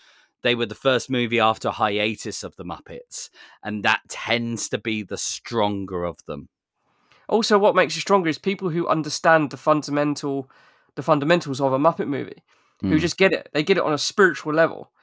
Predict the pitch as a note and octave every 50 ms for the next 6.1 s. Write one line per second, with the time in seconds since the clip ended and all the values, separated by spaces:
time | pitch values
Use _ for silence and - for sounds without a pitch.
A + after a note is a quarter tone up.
0 | _ _ _ _ _ _ - D#3 E3 F#3 F#3+ F#3+ F3+ E3+ E3+ - - G3 E3+ D#3
1 | C#3+ C#3 D3+ D#3 D3+ E3+ F3 D#3+ D3+ C#3 C#3 C3+ - D#3+ D#3 D3+ D3 D3 - -
2 | - D#3 D3+ D3+ D3+ D3 C#3 C#3+ C3+ - C#3 - D#3 D3 C#3+ - - C#3 C3+ C3+
3 | C3 A#2+ D#3 - - - - D3 B2+ D3 E3 D3 - C#3+ B2 G#2+ A#2+ C3+ - _
4 | _ _ _ _ _ _ _ _ _ _ _ _ _ _ _ _ _ - E3 E3
5 | E3 D#3+ E3 F3 F#3 G3 G3+ G3 E3 E3 - - B3 A#3 - - D3 C3+ D#3 F3
6 | F#3 -